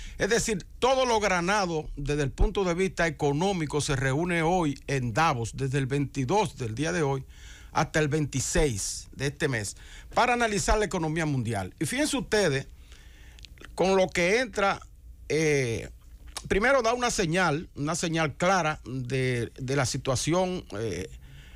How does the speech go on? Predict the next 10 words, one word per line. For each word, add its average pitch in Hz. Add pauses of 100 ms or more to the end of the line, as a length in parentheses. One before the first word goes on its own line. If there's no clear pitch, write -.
(180)
económica 151
que 143
está 156
afectando 165
el 170
mundo, 151 (600)
eh, 101 (120)
y 135
el, 127
el, 107